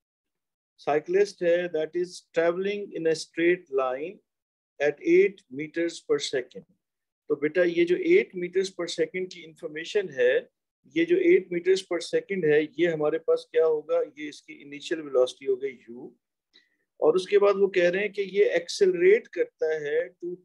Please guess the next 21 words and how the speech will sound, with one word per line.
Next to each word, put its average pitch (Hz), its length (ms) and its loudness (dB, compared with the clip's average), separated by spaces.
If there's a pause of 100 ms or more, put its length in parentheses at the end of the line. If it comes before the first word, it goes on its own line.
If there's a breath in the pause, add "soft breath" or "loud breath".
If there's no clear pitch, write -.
twelve 208 360 -2
meters 175 520 -10 (220)
per 165 160 -2
second, 160 400 -6 (440)
ये 226 180 -4
हमारे 170 340 0
पास 165 220 0
इसकी 156 240 -12
होगी 147 260 0 (160)
final 151 300 -4
velocity 139 500 -2
v। 139 200 -16 (720)
उसके 185 300 2
बाद 208 220 4
ये 208 140 2
कह 175 220 2
रहे 180 120 0
हैं 208 240 -4
in 185 100 -2
a 180 60 -4 (140)
time 185 280 0